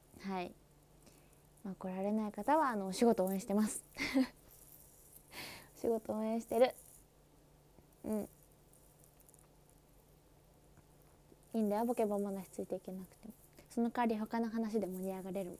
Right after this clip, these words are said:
もんね。いろいろ話せる話題は人それぞれですからね。みんなそれぞれ趣味あるし。うん。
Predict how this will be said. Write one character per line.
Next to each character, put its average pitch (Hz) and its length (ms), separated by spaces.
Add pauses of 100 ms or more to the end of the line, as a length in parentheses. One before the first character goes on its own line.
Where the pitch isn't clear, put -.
も - 60
ん 220 40
ね。 254 120 (2250)
い 208 60
ろ 196 220
い 202 40
ろ - 120 (400)
話 208 280
せ 240 120
る 233 100
話 180 140
題 180 220
は 190 100
人 - 180
そ 208 160
れ 214 120
ぞ 277 120
れ 247 120
で - 120
す - 100
か - 100 (180)
ら 185 60
ね。 202 520 (720)
み 208 80
ん 214 160
な 220 320
そ - 140
れ 220 120
ぞ 202 120
れ 185 80
趣 180 160
味 190 180
あ 190 100
る 180 120
し。 - 240 (3500)
う 220 40
ん。 208 180